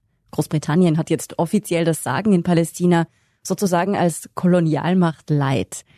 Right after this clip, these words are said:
im Auftrag des Völkerbunds, dem Vorläufer der heutigen Vereinten Nationen.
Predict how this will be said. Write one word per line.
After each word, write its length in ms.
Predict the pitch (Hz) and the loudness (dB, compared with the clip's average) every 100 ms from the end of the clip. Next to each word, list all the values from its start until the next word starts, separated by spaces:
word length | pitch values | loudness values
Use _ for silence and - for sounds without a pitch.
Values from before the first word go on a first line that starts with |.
| _ | _
im 120 | - 147 | -2 0
Auftrag 400 | 117 - 170 - | 0 -2 -4 -2
des 180 | 156 | -6
Völkerbunds, 840 | - 151 - 208 180 180 196 - - | 0 -2 2 0 2 0 0 -6 -4
dem 240 | 175 160 | 0 2
Vorläufer 480 | 151 147 175 208 185 | 0 -2 0 0 0
der 160 | 180 160 | 0 0
heutigen 380 | 156 - 180 165 | 0 -2 -2 -2
Vereinten 460 | - 147 156 170 | 0 0 0 0
Nationen. 500 | 135 - 147 135 127 | 0 -2 0 0 0